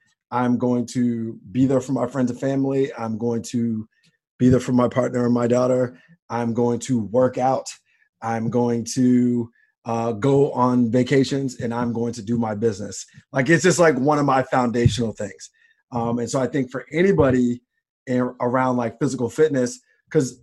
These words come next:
imagine the amount of people that actually don't do anything physically. They don't,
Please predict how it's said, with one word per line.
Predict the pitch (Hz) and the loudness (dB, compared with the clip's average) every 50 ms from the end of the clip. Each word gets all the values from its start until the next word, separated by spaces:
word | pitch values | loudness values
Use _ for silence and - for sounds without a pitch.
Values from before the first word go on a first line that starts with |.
| - - | -12 -4
imagine | 139 151 165 190 185 202 202 | 0 2 2 4 4 4 2
the | 196 | 4
amount | 185 170 156 | 2 2 2
of | 143 | 0
people | 165 156 160 139 | 0 -2 0 0
that | 143 131 123 | 0 0 0
actually | 139 135 135 - 151 139 123 | -2 -4 -4 -2 -2 -2 -2
don't | 104 123 123 127 120 120 - _ _ _ _ _ _ _ _ _ _ _ _ | -2 -2 -2 -2 -2 -4 -8 _ _ _ _ _ _ _ _ _ _ _ _
do | 101 110 117 160 | -8 -4 0 2
anything | 196 202 190 156 123 113 104 | 4 4 4 2 0 -4 -4
physically. | - 127 113 110 - 110 110 110 | -4 -4 -4 -4 -6 -6 -6 -4
They | 104 113 110 | -2 -2 -2
don't, | 117 120 117 - | -2 -4 -6 -10